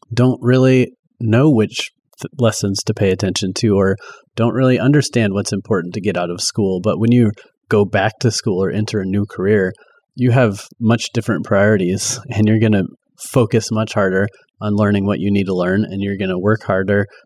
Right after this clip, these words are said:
because you know that it's gonna make the difference, and you're gonna probably bring a unique perspective and unique experiences to the field and stand out from everyone else because you bring something much richer, right? So it's almost, in my mind, like,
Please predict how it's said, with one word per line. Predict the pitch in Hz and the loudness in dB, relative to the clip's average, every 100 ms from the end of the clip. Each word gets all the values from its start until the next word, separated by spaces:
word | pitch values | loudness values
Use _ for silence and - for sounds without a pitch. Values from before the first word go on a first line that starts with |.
| - | -10
because | 110 107 98 | -2 -2 0
you | 95 | 0
know | 92 98 | 0 0
that | 95 95 - | 0 -2 -4
it's | - | -6
gonna | 104 95 | -4 -4
make | 98 - | -6 -6
the | |
difference, | 85 92 98 117 - | -6 -6 -4 -6 -4
and | 101 | -4
you're | 101 110 | -4 -2
gonna | 113 | -4
probably | 113 131 123 | -2 0 0
bring | 110 117 113 113 _ _ _ | 2 2 0 -2 _ _ _
a | 107 | -2
unique | 107 107 107 - | 2 2 2 -2
perspective | 98 - - 117 - 95 95 | -8 -8 -4 -4 -2 -2 0
and | 95 87 - | -2 -2 -2
unique | 101 104 101 | -2 -2 -2
experiences | 85 - 127 135 104 98 95 | -8 -4 0 2 0 -2 -6
to | - | -8
the | - | -10
field | - 107 95 98 - _ _ _ | -2 0 0 -2 -10 _ _ _
and | 107 98 95 104 | -6 -4 -4 -6
stand | - - 107 95 | -8 -4 -2 0
out | 113 104 | 0 0
from | 107 95 | -2 -4
everyone | 95 82 101 | -4 -4 -2
else | 113 - | -2 -4
because | 113 107 101 | -10 -12 -8
you | 95 98 _ _ _ | -6 -6 _ _ _
bring | 110 107 104 | -2 0 0
something | 107 98 92 | -4 -6 -6
much | 87 85 - | -6 -8 -8
richer, | 95 - 69 | -10 -10 -12
right? | 67 95 - | -8 -8 -8
So | - 95 90 - _ _ - | -8 -8 -8 -14 _ _ -8
it's | 117 107 | -4 0
almost, | 165 120 - - - | 2 2 0 -6 -4
in | 107 | 0
my | 104 131 | 4 4
mind, | 87 87 98 | 2 0 -2
like, | 107 92 | 0 -2